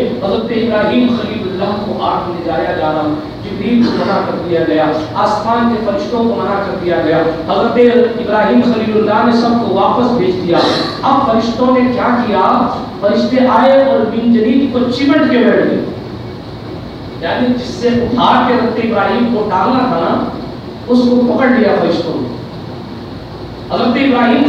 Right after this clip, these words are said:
خلیل اللہ کے پاس تو نہیں جانتے، بھی بتا دیں گے پھر۔ انہوں نے جس آلے سے حضرت ابراہیم کو اٹھا کر آگ میں ڈالنا تھا، اسی کو پکڑ لیا،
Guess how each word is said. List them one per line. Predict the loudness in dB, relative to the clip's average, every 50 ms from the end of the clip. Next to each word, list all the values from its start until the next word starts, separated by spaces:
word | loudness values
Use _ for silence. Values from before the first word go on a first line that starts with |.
| 2
خلیل | 2 2 2 4
اللہ | 4 4 4 2 2 2
کے | 0 0 -2
پاس | 0 0 0 0 0
تو | -2 -4 -4
نہیں | -4 -4 -4 -4 -4
جانتے، | -4 -4 -4 -2 -2 -2
بھی | -2 -2 -4 -4
بتا | -4 -2 -2 -2
دیں | -2 -2 -2 -2
گے | -4 -4 -4
پھر۔ | -4 -4 -4 -4 -6 -8 -10 -10 -12 -12 -12 -12 -12 -14 -14 -14 -14 -14 -14 -12 -12 -12 -12 -14 -14 -14 -14 -14 -14 -12 -4
انہوں | 0 2 4 6
نے | 6 6 6 4 4 2
جس | 2 2 2 0 -2 -4 -8 -10 -12 -12 -12 -14 -14 -14 -14 -8 -2
آلے | 0 2 4 4 4 4 4 4 2
سے | 2 0 0 -2 -2 -4 -6 -8 -10 -12 -14 -14 -16 -16 -16 -16 -14 -8 -4
حضرت | -2 0 2 2 2 2
ابراہیم | 4 4 6 6 6 4 4 4 4 4 4 4 4 4
کو | 2
اٹھا | 0 0 0 -2 -2 -2 -2 0 2 2 2 2
کر | 2 2 2 2
آگ | 2 2 2 2 2 2 2
میں | 4
ڈالنا | 4 2 2 2 2 2 4 4 4 4 4 4 2
تھا، | 2 2 0 0 0 0 -2 -2 -6 -8 -10 -12 -12 -12 -14 -14 -16 -16 -18 -16 -14
اسی | -12 -6 -2 0 0 0
کو | 0 0
پکڑ | -2 -2 -4 -4 -4 -2
لیا، | -2 -2 -2 -2